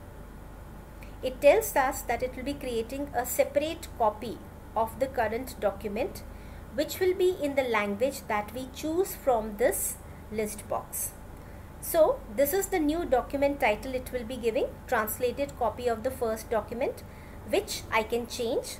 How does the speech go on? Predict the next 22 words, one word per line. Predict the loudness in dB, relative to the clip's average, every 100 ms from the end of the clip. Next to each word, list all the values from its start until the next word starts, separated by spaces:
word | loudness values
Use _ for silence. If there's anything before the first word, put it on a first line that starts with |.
| -12
So | 0 6 8 8
I'm | 4 2
giving | 2 4 2 0 -8 -14 -14 -14 -14 -14 -14 -14 -14 -14 -14 -14 -14 -14 -14 -12 -14 -14 -10 -10 -10 -6 0
Hindi | 0 0 -2 -2 -2 -8 -12 -12 -12 -12 -12 -12 -14 -14 -14 -14 -14 -14 -14 -12 -12 -12 -14 -12 -12 -4
translation. | 0 0 0 -2 -6 -6 -4 -2 -2 -2 0 -2 -2 -14 -14 -16 -16 -14 -14 -14 -14 -12 -12 -12 -14 -14 -14 -14 -16 -16 -16 -14 -14 -16 -16 -8
Now | 2 6 6
I | 6
need | 4 2 0
to | -4
che-, | -4 -6 -4 0
uh, | 0
select | 2 4 4 4 0
the |
language | 2 2 2 0 0 -2 -10 -12 -10 0
in | 0
which | 0 2
I | 2
need | 2 -2 -4
to | -4
do | -2 2
the | 2 4
translation. | 2 2 0 -4 -4 -8